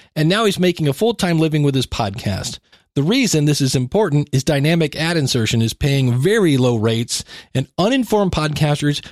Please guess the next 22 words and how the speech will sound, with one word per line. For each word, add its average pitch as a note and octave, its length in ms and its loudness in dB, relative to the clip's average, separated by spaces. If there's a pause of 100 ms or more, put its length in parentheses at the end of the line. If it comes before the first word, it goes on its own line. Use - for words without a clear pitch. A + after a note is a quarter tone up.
(100)
may C#3 160 2
take G#3+ 320 -2
those D3+ 240 2
fees B2+ 400 0
because B2 380 -2
they G#3 220 0
feel G2+ 440 0 (200)
they G#2 100 0
can't D#3 260 -2
get D3+ 80 0
a D3 60 2
sponsor A#2 480 -2
without A2 320 0
huge G#2 340 -2
downloads. G2 600 -4 (680)
If - 120 -8
you A#2+ 60 0
wanna B2 120 2
actually A#2+ 240 0
hear F#3+ 220 2
that C3+ 200 -2
podcast, G#2+ 680 -2